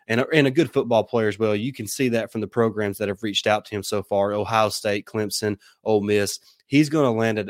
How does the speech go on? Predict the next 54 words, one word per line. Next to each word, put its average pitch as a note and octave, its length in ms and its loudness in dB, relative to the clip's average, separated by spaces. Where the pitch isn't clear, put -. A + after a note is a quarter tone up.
at G#2 120 -2
a F#2+ 60 -2
Power G#2+ 320 0
Five G#2 300 0
school, A2 480 -4
and, G2 160 -8
and, G2+ 360 -4
and G#2 120 -4
I A#2 80 2
think A#2 280 -4
Alabama G#2+ 280 -2
fans G#2 280 -4
should G2 120 -8
be G#2 180 -6
thankful A#2 360 -4
for - 120 -10
the G2+ 100 -8
service A2+ 480 0
that, G#2 180 -2
that A#2+ 120 -2
McLaughlin A2 480 0
served A2 340 -2
there G2+ 200 0
for - 120 -12
the G2+ 100 -4
Crimson G2 400 -6
Tide. F#2 360 -4
Another F3 280 4
guy, A#2+ 300 6
Earl C3 240 4
Little, B2+ 320 2
the A2 120 -6
defensive A2 460 -6
back, A#2 260 2
a G#2 100 0
redshirt A2+ 480 -2
freshman, A2+ 480 -2
uh, A2 120 2
he's D3 200 -2
dealt C#3+ 240 4
with B2 100 -4
a A#2+ 60 0
lot A#2+ 220 4
of G2+ 80 -4
injuries A2+ 360 -2
for - 160 -4
Alabama, A#2 480 0
but A2 140 -2
I B2+ 80 2
thought - 320 0
this C3+ 200 -4
was A2+ 140 -10
a A2 40 -6
guy A2+ 380 2